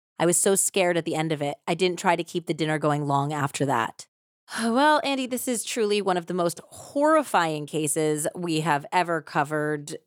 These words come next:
in the regular Love Murder episodes and Current Affairs.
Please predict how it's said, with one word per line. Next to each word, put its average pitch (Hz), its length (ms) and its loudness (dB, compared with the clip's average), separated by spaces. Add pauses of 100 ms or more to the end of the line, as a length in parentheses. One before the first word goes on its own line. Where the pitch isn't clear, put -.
(100)
in 175 320 -2
the 160 100 -2
regular 202 540 0
Love 196 220 0
Murder 196 220 0
episodes 180 580 0
and 180 240 -2
Current 156 240 -4
Affairs. 160 600 0